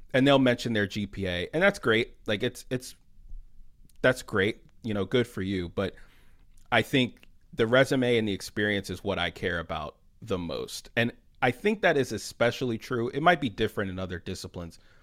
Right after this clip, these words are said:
I think it's especially true in media and communication type roles, because we are asked as students in those positions to do so much outside of the classroom.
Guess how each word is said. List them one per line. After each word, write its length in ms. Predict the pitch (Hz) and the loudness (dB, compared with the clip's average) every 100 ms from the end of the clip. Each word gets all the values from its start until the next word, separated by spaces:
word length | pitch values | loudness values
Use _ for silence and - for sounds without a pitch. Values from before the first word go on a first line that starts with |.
| - - _ _ | -20 -20 _ _
I 100 | 120 | 0
think 140 | 127 151 | 2 2
it's 120 | 151 | 0
especially 580 | 131 - 113 110 123 110 | -2 0 0 0 -2 -4
true 480 | - 113 110 110 - | -4 -2 -2 -4 -4
in 180 | 107 104 | -4 -2
media 380 | 107 110 110 107 | -4 -2 -2 -2
and 100 | 98 | -4
communication 640 | 101 104 98 104 98 107 | -6 -6 -6 -8 -8 -8
type 280 | - 107 110 | -4 -4 -2
roles, 320 | 107 107 104 | -2 -2 -4
because 600 | - 92 104 95 90 - - - - - _ - - - _ _ _ _ - 113 | -10 -6 -4 -4 -6 -12 -20 -20 -20 -20 _ -20 -20 -20 _ _ _ _ -12 -2
we 180 | 151 | 4
are 160 | 170 135 | 6 4
asked 440 | - 110 113 - - | 4 4 4 2 -2
as 120 | 95 | -4
students 540 | - - 156 143 107 | -4 2 4 4 0
in 80 | 107 | -4
those 200 | 98 92 | -4 -4
positions 560 | - 95 90 92 87 - - _ _ _ _ - - _ - | -8 -10 -8 -8 -10 -14 -20 _ _ _ _ -20 -20 _ -6
to 100 | 131 | -4
do 180 | 107 110 | -4 -6
so 460 | - - 139 135 | -6 0 4 4
much 360 | 123 117 101 - - | 2 0 -2 -4 -6
outside 540 | 104 98 - - 98 90 | -2 -2 -2 -2 0 -2
of 80 | |
the 60 | 87 | -8
classroom. 540 | - - 60 - - | -8 -8 -8 -12 -16